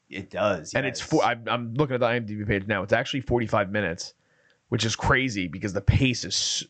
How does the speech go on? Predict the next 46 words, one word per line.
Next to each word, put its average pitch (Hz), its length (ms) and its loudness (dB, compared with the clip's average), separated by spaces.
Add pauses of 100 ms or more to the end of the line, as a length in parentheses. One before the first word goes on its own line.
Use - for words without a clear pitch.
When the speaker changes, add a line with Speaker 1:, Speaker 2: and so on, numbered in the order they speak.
Speaker 2:
uh, - 40 4 (100)
if, 120 140 0 (260)
like, 107 400 -2 (460)
that, 147 180 4
I, 127 220 0
I 151 80 4
don't 190 80 2
know 190 60 6
if 165 80 0
that 165 120 2
includes 143 320 4
credits 131 480 0
because 120 220 -4
there 120 100 2
was 131 100 2
a 123 40 -2
post-credit 120 480 0
scene 113 180 -4
and 98 80 -4
the 101 60 -4
credits 117 280 0
were 113 60 -6
pretty 104 200 -2
long. 104 380 0 (500)
So 107 180 4
it 101 40 2
might 113 180 2
have 104 100 -6
been, 113 180 0
it 104 40 -2
might 120 160 2
have 110 100 -4
topped 117 340 -2
in 117 160 2
at, 113 100 0
like, 101 200 2
thirty-six, 113 500 0
thirty-seven 104 460 0
minutes, 131 340 2 (140)
Speaker 1:
Mm-hmm. 95 140 -12 (260)
Speaker 2:
but 113 180 -2
it's - 160 -6
so 123 720 2
fast-paced, - 1040 0 (180)
this 101 280 0
episode, 135 580 2